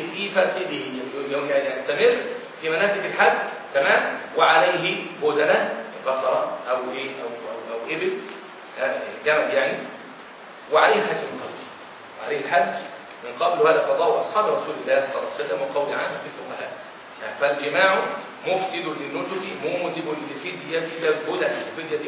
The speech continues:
بدنة، تمام؟ وأما عقد النكاح فقد قال النبي محمد صلى الله عليه وسلم: "لا ينكح المحرم ولا ينكح"، عفوًا، "لا ينكح المحرم ولا ينكح ولا يخطب".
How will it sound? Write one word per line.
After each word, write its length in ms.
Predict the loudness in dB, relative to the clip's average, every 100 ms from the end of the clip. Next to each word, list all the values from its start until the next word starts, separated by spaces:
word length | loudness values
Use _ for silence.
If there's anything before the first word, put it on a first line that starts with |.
| -6
بدنة، 280 | -4 -2 -4 -8 -12 -16 -16 -12 -2
تمام؟ 280 | 2 2 0 -6 -10 -14 -16 -16 -4
وأما 300 | 4 6 8
عقد 300 | 8 8 4 0
النكاح 440 | 0 4 4 4
فقد 340 | 2 0 2
قال 120 | 2 4
النبي 260 | 2 -2 -4 -4
محمد 260 | -2 -2 -2
صلى 180 | 0 2
الله 360 | 4 4 4 2
عليه 220 | 0 -2
وسلم: 380 | -4 -4 -4 -2 0
"لا 80 |
ينكح 380 | 0 0 -4 -6
المحرم 480 | -6 -6 -4 -6 -6 -10 -12 -16 -6 2
ولا 280 | 4 4
ينكح"، 460 | 0 -2 0 0 0 -6 -10 -10 -12 -12 -4
عفوًا، 280 | 0 2 0 0
"لا 80 | 0
ينكح 260 | 0 -4
المحرم 380 | -4 -2 -2 0
ولا 160 | 2 2
ينكح 340 | 2 -2 -4 -4 2
ولا 360 | 4 4 4
يخطب". 360 | 2 -2 -8